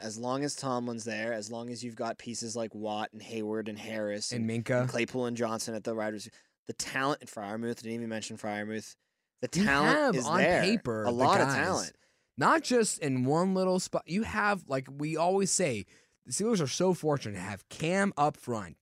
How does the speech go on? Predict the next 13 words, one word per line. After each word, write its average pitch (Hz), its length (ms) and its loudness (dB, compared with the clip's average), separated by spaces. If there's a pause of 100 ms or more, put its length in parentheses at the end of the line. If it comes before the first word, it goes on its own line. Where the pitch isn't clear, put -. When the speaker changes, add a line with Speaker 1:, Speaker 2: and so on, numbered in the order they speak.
Speaker 2:
T 196 300 -2
J 190 360 2
at 143 140 0
the 151 60 0
next 131 300 0
level, 101 280 -6
Minkah 185 580 2
in 165 120 0
the 160 100 2
secondary. 95 720 -2 (400)
They 127 120 0
have 117 260 0
Najee, 185 720 2